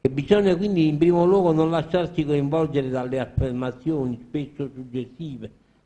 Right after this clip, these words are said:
ma semplicistiche, della loro efficacia terapeutica. Infatti, se si escludono i casi non frequenti di interventi diretti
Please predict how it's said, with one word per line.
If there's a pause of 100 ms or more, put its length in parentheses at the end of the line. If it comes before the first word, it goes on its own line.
ma
semplicistiche, (480)
della
loro
efficacia
terapeutica. (720)
Infatti,
se
si
escludono
i
casi
non
frequenti
di
interventi
diretti